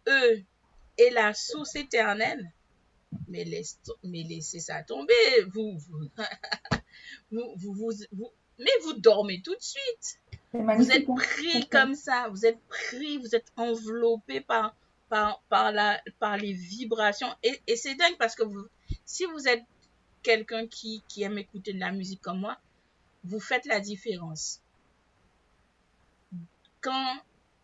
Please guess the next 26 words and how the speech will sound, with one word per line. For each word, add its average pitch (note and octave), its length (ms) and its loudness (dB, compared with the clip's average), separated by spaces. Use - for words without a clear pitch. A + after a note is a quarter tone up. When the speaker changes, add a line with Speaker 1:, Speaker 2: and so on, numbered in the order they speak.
Speaker 1:
les G#3+ 380 4
vibrations G#3 1120 -2
de G3 140 -6
certaines G#3 540 0
personnes G3 560 -4
ch-, - 300 -6
qui G#3+ 140 -12
chantent - 580 -4
sont - 300 -6
là F#3+ 180 0
juste A3+ 300 -6
pour G3+ 160 -6
chanter, G#3 440 -2
pour, G#3+ 240 -4
on F#3+ 80 -2
va G3 120 2
dire, G3+ 220 -2
amuser G3+ 360 0
la F#3+ 160 0
galerie, F#3+ 500 -2
se - 140 -8
faire F3 240 -8
du E3+ 140 -8
fric, F#3+ 240 -12
et E3+ 80 -12
cetera. F#3 380 -8